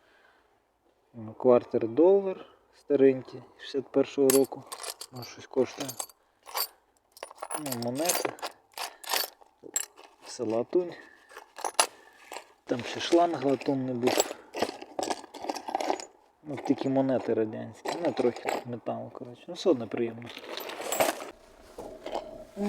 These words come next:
знахідка. Перша сьогодні. Пилосос. Радянський, думаю, що робочий.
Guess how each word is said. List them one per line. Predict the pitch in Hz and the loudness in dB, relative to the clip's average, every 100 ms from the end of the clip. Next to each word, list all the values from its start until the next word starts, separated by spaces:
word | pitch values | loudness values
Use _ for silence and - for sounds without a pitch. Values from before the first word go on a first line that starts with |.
| 196 | -2
знахідка. | 139 139 175 190 - 180 - 190 190 - - - 571 - - | -2 -2 4 4 2 0 8 8 10 6 6 8 8 4 12
Перша | 151 139 - | 12 12 8
сьогодні. | - - 135 135 131 131 156 - - - 587 - | 8 8 8 10 8 6 0 -4 -10 6 6 10
Пилосос. | 147 139 131 - 190 190 - - - - - - - 508 539 539 523 539 - 523 523 - 539 539 | 10 10 10 10 10 10 6 -6 -14 -14 -12 -12 0 6 6 6 8 8 10 6 6 8 8 8
Радянський, | - 127 - 131 - 571 - 127 | 4 6 6 6 6 4 6 4
думаю, | 127 - - | 6 6 6
що | - 135 - - | 6 6 8 4
робочий. | 127 131 123 131 127 - | 6 6 8 6 4 2